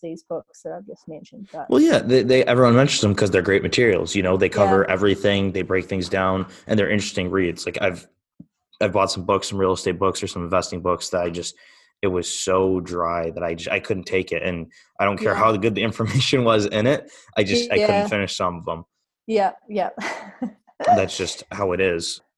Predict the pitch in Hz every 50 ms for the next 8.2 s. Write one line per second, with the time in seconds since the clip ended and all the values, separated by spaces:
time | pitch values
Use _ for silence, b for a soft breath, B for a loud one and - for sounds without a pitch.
0 | _ - 269 285 262 233 220 - - 123 135 147 151 147 147 143 143 139 127 117
1 | 127 127 127 127 127 120 113 117 - - 113 113 117 117 113 117 117 - - 101
2 | 98 104 117 131 - 165 160 160 139 104 90 - - 110 110 110 110 90 78 95
3 | 101 98 98 92 - - 92 92 95 107 104 92 107 92 80 92 90 87 - -
4 | - 92 92 95 - 104 110 117 113 110 110 107 110 - _ _ _ _ _ _
5 | _ - 302 311 330 339 349 330 330 330 320 294 269 214 196 190 190 - - -
6 | - 95 92 87 95 92 95 95 92 85 - 95 90 85 85 98 117 123 139 139
7 | - - - 101 85 82 65 92 101 101 98 98 92 87 90 92 90 87 - -
8 | - - _